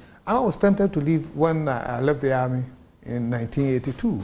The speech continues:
But after looking around, I said, "I will stay." And look at what I was able to build because I stayed. If I had left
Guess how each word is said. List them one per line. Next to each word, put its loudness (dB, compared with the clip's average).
But -10
after -8
looking 0
around, -2
I -8
said, -10
"I 0
will 0
stay." -2
And 2
look 0
at -6
what 4
I 2
was 0
able 2
to -2
build -2
because 2
I 2
stayed. -2
If 2
I 4
had 2
left 0